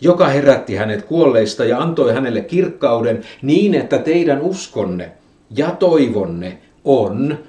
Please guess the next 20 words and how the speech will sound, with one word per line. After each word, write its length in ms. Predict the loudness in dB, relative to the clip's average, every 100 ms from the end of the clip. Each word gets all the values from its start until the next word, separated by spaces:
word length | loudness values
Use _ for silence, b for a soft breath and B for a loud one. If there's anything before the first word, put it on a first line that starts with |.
| _ -10
Jumalassa. 840 | -4 -2 -4 -6 -12 -14 -14 -14 -18 _ _ _ _ b b b b -8
Vaikka 260 | -4 -2 -2
siis 160 | -2
Pietarin 580 | 0 2 2 0 -2 -4 -6
teema 400 | 0 2 2 -2
tässä 360 | -4 -4 -2
kohtaa 420 | -2 -4 -4 -4 -2
on 160 | -2
kutsua 420 | -2 -4 0 2
meitä 340 | 2 2 0 -2
pyhitystielle, 1120 | 0 0 0 -2 -6 -6 -4 -4 -6 -12 -18 _ _ b b b b b
olla 220 | 2 2 2
kuuliaisia 720 | 2 6 6 4 0 -2 -4
Jumalan 420 | -2 -4 -4 -4
lapsia, 400 | -4 -6 -8 -4
elää 380 | 0 2 2 0
Jumalalle, 680 | 0 0 0 -2 -2 -4 0
elää 240 | 2 2
Jumalan 420 | 2 0 0 0
pelossa. 600 | 0 0 0 -2 -8 -14